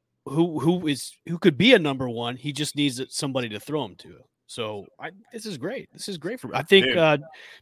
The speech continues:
Speaker 1: John, you know, John Elway's not relying on an old, old age quarterback now to come to save the day. I mean, Bridgewater's still relatively young. I, Bridgewater,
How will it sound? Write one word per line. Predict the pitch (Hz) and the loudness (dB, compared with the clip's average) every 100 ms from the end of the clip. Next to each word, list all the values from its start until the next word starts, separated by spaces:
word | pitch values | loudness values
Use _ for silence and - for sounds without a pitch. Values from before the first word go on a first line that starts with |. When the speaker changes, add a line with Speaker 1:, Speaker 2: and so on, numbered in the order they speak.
| _ - | _ 2
Speaker 1:
John, | 180 190 180 | 6 8 6
you | 190 | 4
know, | 170 | 2
John | 139 185 | 4 2
Elway's | 185 208 180 | 4 4 4
not | 170 180 | 2 0
relying | 160 170 175 165 | 2 2 2 2
on | 151 | 0
an | |
old, | 147 170 170 165 - | 2 4 4 2 -2
old | 151 165 | -2 0
age | 165 156 - | 0 -2 -4
quarterback | 165 170 151 113 110 | -4 -4 -2 -4 -4
now | 110 107 104 | -8 -8 -8
to | - | -12
come | 107 123 | -16 -16
to | 107 | -12
save | - 117 | -10 -10
the | 101 | -10
day. | 107 147 92 | -8 -8 -8
I | |
mean, | 95 98 92 | -12 -16 -14
Bridgewater's | 117 120 123 113 110 | -12 -10 -4 -4 -4
still | - 117 | -6 -6
relatively | 104 107 101 98 95 | -6 -8 -10 -14 -10
young. | 92 101 139 127 _ _ _ _ | -4 -4 -4 -8 _ _ _ _
I, | - - - 110 - | -10 -10 -10 -16 -12
Bridgewater, | 117 120 127 127 117 | -10 -4 -2 -2 -2